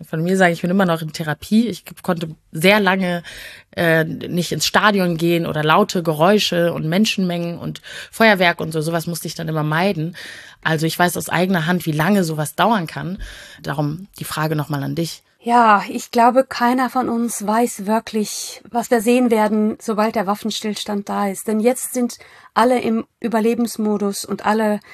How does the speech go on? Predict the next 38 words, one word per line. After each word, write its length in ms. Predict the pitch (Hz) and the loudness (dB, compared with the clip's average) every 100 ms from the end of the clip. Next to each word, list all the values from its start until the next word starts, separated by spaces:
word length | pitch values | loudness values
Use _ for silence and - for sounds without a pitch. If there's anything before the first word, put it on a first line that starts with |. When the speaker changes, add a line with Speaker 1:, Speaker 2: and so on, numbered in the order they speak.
| - - _ 202 | -20 -20 _ -8
Speaker 2:
reißen 460 | 190 190 233 240 | 0 2 2 0
sich 200 | 208 - | -4 -2
irgendwie 340 | 208 220 220 220 | 0 0 -2 -4
zusammen, 440 | - 190 196 220 | -2 0 2 2
weil 160 | 202 208 | 2 0
sie 160 | 202 | 0
überleben 520 | 220 202 202 220 214 202 | 0 0 0 0 2 2
müssen. 420 | 277 - 185 - _ - - - - | 0 -4 -8 -8 _ -20 -20 -6 0
Und 400 | 262 190 175 175 | 2 2 -2 -4
Speaker 1:
Mhm. 60 | |
Speaker 2:
ja, 220 | 190 254 226 | 2 4 4
es 120 | 220 | 2
ist 140 | 240 | -4
eine 100 | 254 | -2
junge 360 | 226 262 269 277 | 0 2 2 2
Generation 720 | 269 254 233 226 - 208 233 | 2 2 0 -4 -4 -2 -2
und 300 | 254 233 - _ - | -2 -4 -8 _ -6
ich 140 | 220 | -2
saß 300 | 254 254 254 | 2 2 0
eines 540 | - 240 240 240 - | -4 -4 -2 -6 -8
Tages, 720 | - 214 220 226 233 - - - | -8 -2 -2 0 -2 -4 -6 -6
ähm, 380 | 226 226 226 208 _ - | -6 -6 -6 -10 _ -8
im 200 | - 214 | -4 -2
Garten, 580 | 202 190 208 233 226 233 - | 0 -2 -2 -4 -4 -4 -6
äh, 120 | 220 | -6
da 160 | 202 202 | -2 -2
ist 160 | 208 - | -2 -2
so 60 | |
eine 120 | 208 | -2
kleine 300 | 208 208 208 | -2 -2 -2
Pavillon 580 | 208 208 196 196 233 247 | -2 -4 -4 0 2 2
in 120 | 240 | 0
dem, 160 | 226 220 - - - | -2 -6 -10 -20 -14
ähm, 480 | - 214 208 202 202 | -8 -6 -4 -6 -8
Krankenhausgarten 920 | - 262 247 220 214 - 208 208 202 - - - - - - | -6 -8 -6 -8 -8 -8 -8 -6 -10 -12 -20 -20 -20 -20 -12
und 180 | - 214 | -8 0
wir 140 | 240 214 | 2 4
haben 480 | 226 233 233 226 | 4 4 0 -4